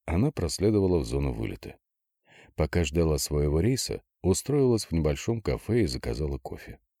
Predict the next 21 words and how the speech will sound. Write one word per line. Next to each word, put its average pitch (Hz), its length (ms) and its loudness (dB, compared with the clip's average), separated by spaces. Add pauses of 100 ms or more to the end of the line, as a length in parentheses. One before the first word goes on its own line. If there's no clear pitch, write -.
(540)
Зазвонил 82 540 2
телефон. - 540 -4 (840)
«Привет», — 92 400 4 (500)
раздалось 80 560 2
в - 100 -18
трубке. - 400 -8 (580)
«Катюш, - 460 2
ну 120 200 6
ты 147 120 2
где? 78 320 -4 (240)
Уже 95 240 6
в 110 60 6
аэропорту?» 123 520 4 (680)
«Да, 95 340 4
Алин, 65 260 -2 (460)
жду 123 260 0
свой 87 240 2
рейс. 82 340 0 (260)
Вот-вот 104 460 4
должны 78 340 2
объявить. 65 480 -4